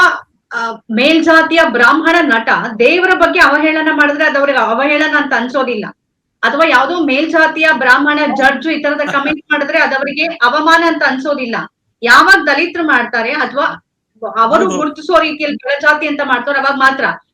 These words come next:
Speaker 1: ಈಗ ನೋಡಿ, ಉಪೇಂದ್ರ ಅವರು ದೇವ್ರಗಳ ಬಗ್ಗೆ ಮಾತಾಡಿದ್ದಾರೆ, ನೇರವಾಗಿನೇ ಹೇಳೋದಾದ್ರೆ. ಎಲ್ಲೂ ಇಲ್ಲ.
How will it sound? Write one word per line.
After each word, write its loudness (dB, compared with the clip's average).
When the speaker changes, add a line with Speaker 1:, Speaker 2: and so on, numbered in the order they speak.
Speaker 1:
ಈಗ -8
ನೋಡಿ, 2
ಉಪೇಂದ್ರ 0
ಅವರು 0
ದೇವ್ರಗಳ 2
ಬಗ್ಗೆ -2
ಮಾತಾಡಿದ್ದಾರೆ, -2
ನೇರವಾಗಿನೇ -4
ಹೇಳೋದಾದ್ರೆ. -4
ಎಲ್ಲೂ 0
ಇಲ್ಲ. -2